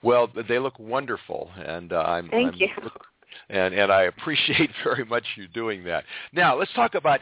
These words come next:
Speaker 1: E K O P. Now, I know what it is because I joined the project. I took the pledge, but you should tell our audience about it and remind them that they can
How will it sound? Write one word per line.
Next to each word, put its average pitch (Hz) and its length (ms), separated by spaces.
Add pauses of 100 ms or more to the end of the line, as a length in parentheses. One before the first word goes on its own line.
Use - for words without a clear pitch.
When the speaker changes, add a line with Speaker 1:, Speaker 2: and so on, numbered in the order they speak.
Speaker 1:
E 151 120
K 131 260
O 110 120
P. 107 240
Now, 98 120
I 160 140
know 175 140
what 147 140
it 117 100
is 104 240
because 101 320
I 104 120
joined 107 300
the 98 60
project. 78 500
I 85 80
took - 240
the - 60
pledge, 92 480
but - 120 (380)
you 127 160
should 135 200
tell 185 200
our 156 200
audience 131 440
about 98 320
it 101 160
and 98 160
remind 113 680
them 101 340
that 90 180
they 104 140
can 98 180